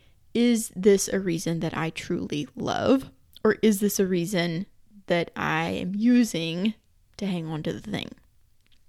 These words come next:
So there are your questions as you're going through the stuff. But before you go through the stuff, you've gotta be motivated enough to go through the stuff. <laughs>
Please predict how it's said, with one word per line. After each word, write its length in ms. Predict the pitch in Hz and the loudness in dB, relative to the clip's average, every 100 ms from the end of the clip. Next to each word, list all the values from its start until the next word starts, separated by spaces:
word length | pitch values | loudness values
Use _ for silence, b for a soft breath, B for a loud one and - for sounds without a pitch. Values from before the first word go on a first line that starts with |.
| - - - - - - - - | -20 -20 -20 -20 -20 -20 -20 -14
So 280 | - 214 - B B B - | -2 -2 -2 B B B -2
there 100 | 214 | 2
are 20 | |
your 160 | 254 277 | 2 2
questions 500 | 254 214 - 202 - | 2 2 2 0 0
as 160 | 190 | 0
you're 80 | 190 | -2
going 320 | 190 185 185 | 0 0 -2
through 200 | 175 180 | -2 -4
the 80 | 170 | -4
stuff. 340 | - - - - | -6 -8 -8 -8
But 160 | 214 | -8
before 280 | 226 - 339 | -8 -2 0
you 140 | 381 | 0
go 220 | - 302 349 | 2 4 4
through 180 | 269 | 2
the 80 | 214 | -4
stuff, 440 | - - 294 - - b _ | -2 0 0 -2 -18 b _
you've 160 | 240 247 | -2 2
gotta 180 | 262 | 2
be 140 | 254 233 | 4 2
motivated 640 | 220 254 320 262 220 214 | 4 4 4 4 4 2
enough 480 | 202 180 180 - - _ | 0 2 2 0 -8 _
to 80 | - | -4
go 160 | 190 190 | -2 -2
through 180 | 190 170 | -4 -8
the 60 | |
stuff. 360 | - - - | -6 -8 -10
<laughs> 40 | - | -14